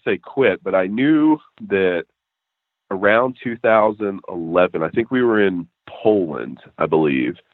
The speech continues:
and we had gotten the world championships, both the youth and the adult, to Colorado with the help of Jan Knight. And I knew that we, we'd been really successful. We'd won,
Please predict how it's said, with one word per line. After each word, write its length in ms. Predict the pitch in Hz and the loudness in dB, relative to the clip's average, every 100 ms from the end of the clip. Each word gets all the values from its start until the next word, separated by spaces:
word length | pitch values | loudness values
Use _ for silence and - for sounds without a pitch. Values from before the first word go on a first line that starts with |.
| _ _ _ _ _ _ _ - | _ _ _ _ _ _ _ -4
and 180 | 90 | 0
we 140 | 98 107 | 4 4
had 120 | 87 | 4
gotten 300 | 113 139 113 | 4 2 2
the 60 | 107 | 0
world 260 | 101 101 | 0 -2
championships, 680 | - 104 101 90 90 95 85 - | -2 -4 -2 -8 -6 -8 -8 -6
both 200 | 92 - | -6 -6
the 160 | 87 80 | -12 -8
youth 260 | 92 101 101 | -4 -2 -2
and 140 | 90 | -4
the 60 | 85 | -4
adult, 360 | 76 85 90 - | 0 2 0 -4
to 60 | - | -8
Colorado 640 | - 87 78 80 87 82 | -2 0 2 2 2 0
with 100 | 73 | -6
the 80 | - | -6
help 220 | 87 78 | -8 -8
of 80 | 78 | -8
Jan 280 | 76 73 73 | -8 -8 -8
Knight. 380 | 95 92 73 - _ _ _ - _ _ | -6 -6 -6 -12 _ _ _ -20 _ _
And 100 | 98 | 0
I 100 | 101 | 2
knew 320 | 101 107 127 131 | 2 4 4 6
that 260 | 104 95 85 | 4 2 0
we, 140 | 92 | -4
we'd 240 | 87 92 | -4 -2
been 140 | 92 95 | -2 2
really 220 | 101 104 | 2 2
successful. 560 | - - 104 98 104 92 | -2 -2 -2 0 0 0
We'd 220 | 85 80 | -2 -6
won, 320 | 87 92 92 | -2 -2 -4